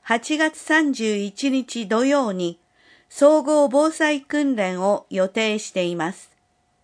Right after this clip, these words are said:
今年度の防災訓練では、能登半島地震を踏まえ、安否確認、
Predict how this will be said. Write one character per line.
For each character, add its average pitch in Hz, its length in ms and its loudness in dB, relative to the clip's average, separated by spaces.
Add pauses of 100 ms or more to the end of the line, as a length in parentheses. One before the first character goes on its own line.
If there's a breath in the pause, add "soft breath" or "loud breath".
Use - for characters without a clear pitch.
(1200)
今 330 260 2
年 330 240 0
度 208 100 0
の 196 140 0
防 262 220 0
災 262 260 -2
訓 262 340 -4
練 185 260 -4
で 190 100 0
は、 165 240 0 (640)
能 226 80 0
登 254 200 0
半 311 280 0
島 285 260 2
地 269 180 -4
震 208 340 -6
を 180 120 -2
踏 196 200 -8
ま 185 200 0
え、 147 160 -8 (680)
安 302 340 2
否 285 160 -4
確 285 300 0
認、 175 320 -4